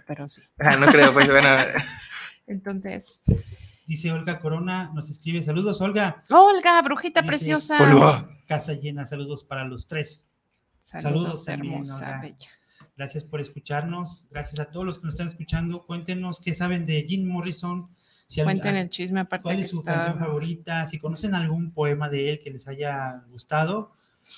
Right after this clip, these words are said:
Speaker 3: coméntenos. Y también, pues, eh, eh, aquí en la radio impropia, que nos están escuchando desde guanatos F M punto net, también mándenos saluditos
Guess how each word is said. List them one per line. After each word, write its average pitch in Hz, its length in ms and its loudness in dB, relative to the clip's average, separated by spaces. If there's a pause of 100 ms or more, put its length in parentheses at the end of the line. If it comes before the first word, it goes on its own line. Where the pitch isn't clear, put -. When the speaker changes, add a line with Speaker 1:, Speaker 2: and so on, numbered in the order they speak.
(100)
Speaker 3:
coméntenos. 151 640 -6
Y - 60 -16
también, 147 380 -4
pues, 175 260 -6
eh, 135 320 -4 (560)
eh, 139 320 -6
aquí 131 260 -8
en 165 100 -2
la 160 140 -2
radio 151 220 -4
impropia, 165 600 -6 (200)
que 143 100 -14
nos 135 160 -8
están 147 220 -8
escuchando 143 520 -6
desde 131 300 -8
guanatos 131 480 -12
F 135 220 -12
M 131 180 -8
punto 135 380 -10
net, 135 160 -10 (580)
también 135 240 -4
mándenos 143 360 -2
saluditos 156 840 -4